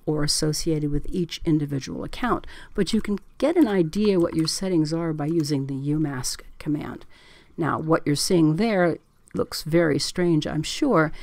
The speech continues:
but a mask is basically the opposite of what you expect to see. So if a mask says zero, like it does right there, zero zero two,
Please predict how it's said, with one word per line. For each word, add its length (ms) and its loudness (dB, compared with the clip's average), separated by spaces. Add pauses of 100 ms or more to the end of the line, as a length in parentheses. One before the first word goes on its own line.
(240)
but 460 0
a 60 -2
mask 540 0
is 140 -2
basically 560 4
the 220 -4
opposite 680 -2 (260)
of 200 -4
what 140 -2
you 100 -4
expect 420 -6
to 60 -8
see. 340 2
So 340 0 (400)
if 140 -4
a 80 2
mask 480 6
says 300 0
zero, 640 2 (640)
like 260 -14
it 120 -10
does 340 -2
right 320 -6
there, 500 -4 (200)
zero 280 -10
zero 280 -6
two, 460 0